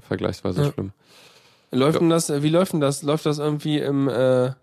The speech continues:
Speaker 2: im, im Netzwerk? Kann man da irgendwie über Internet miteinander spielen
Speaker 1: Äh,
Speaker 2: oder nur im lokalen Netz?
Speaker 1: anscheinend nicht.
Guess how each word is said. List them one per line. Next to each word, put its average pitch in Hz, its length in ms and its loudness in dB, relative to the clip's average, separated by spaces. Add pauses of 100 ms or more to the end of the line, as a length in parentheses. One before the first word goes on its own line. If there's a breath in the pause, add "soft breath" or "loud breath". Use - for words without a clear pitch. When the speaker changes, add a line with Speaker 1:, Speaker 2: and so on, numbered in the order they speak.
(140)
Speaker 2:
im, 127 160 -4
im 123 100 -2
Netzwerk? 214 460 0
Kann 165 160 -2
man 160 100 2
da 151 140 2
irgendwie 151 180 2
über 143 160 2
Internet 180 280 0
miteinander 202 280 0
spielen 233 320 2
Speaker 1:
Äh, - 40 2
Speaker 2:
oder 151 160 4
nur 151 180 4
im 135 260 0
lokalen 123 400 0
Netz? 113 140 2
Speaker 1:
anscheinend 131 260 4
nicht. 135 320 0